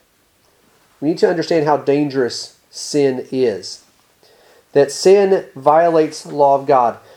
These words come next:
Sin separates us from God. Sin will enslave us, and ultimately, if we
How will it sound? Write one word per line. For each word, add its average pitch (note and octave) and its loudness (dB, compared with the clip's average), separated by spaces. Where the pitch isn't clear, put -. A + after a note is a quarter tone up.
Sin G3+ 2
separates E3 -2
us C#3 2
from C3 -2
God. A2 0
Sin G3 2
will D#3+ 2
enslave D#3+ 0
us, C3 2
and C#3+ -2
ultimately, D3+ 0
if D3 0
we D#3 -2